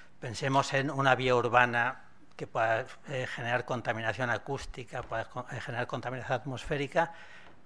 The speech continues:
Hay un movimiento generalmente vecinal. Este movimiento nimby se caracteriza, primera, porque es un movimiento de extracción clase media o clase media alta. Segunda, porque tiene muchas capacidades de defensa. Y tercero,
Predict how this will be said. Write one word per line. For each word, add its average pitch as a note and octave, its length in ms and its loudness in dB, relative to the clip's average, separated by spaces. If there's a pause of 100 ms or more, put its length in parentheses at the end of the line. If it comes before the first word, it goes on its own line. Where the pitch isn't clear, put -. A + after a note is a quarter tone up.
(200)
Hay F3 220 8
un G#3 80 2
movimiento G3 720 4
generalmente E3 540 2
vecinal. F#3 640 6 (200)
Este A#3+ 240 4
movimiento G#3+ 680 6 (380)
nimby F3+ 400 2
se - 140 -4
caracteriza, C3 580 2
primera, A3 400 8
porque D#3 240 2
es - 80 -6
un E3+ 80 -2
movimiento D3+ 380 2
de C3+ 40 4
extracción D#3+ 640 4 (120)
clase C#3+ 340 2
media D3 300 2
o C#3+ 40 0
clase C3+ 260 -4
media G#2 340 -4
alta. G#2 280 -6
Segunda, F#3 560 2 (280)
porque C#3 140 -2
tiene D#3+ 200 4
muchas E3 400 -2
capacidades C3+ 580 0
de A#2+ 80 -4
defensa. A2+ 580 -10 (380)
Y G#3 100 -4
tercero, F#3 560 8